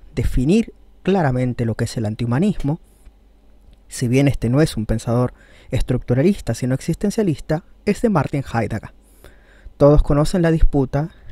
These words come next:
con Jean-Paul Sartre, el cual había publicado El humanismo,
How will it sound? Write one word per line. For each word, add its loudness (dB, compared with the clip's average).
con 0
Jean-Paul -2
Sartre, 2
el -4
cual 2
había 0
publicado 2
El 2
humanismo, -2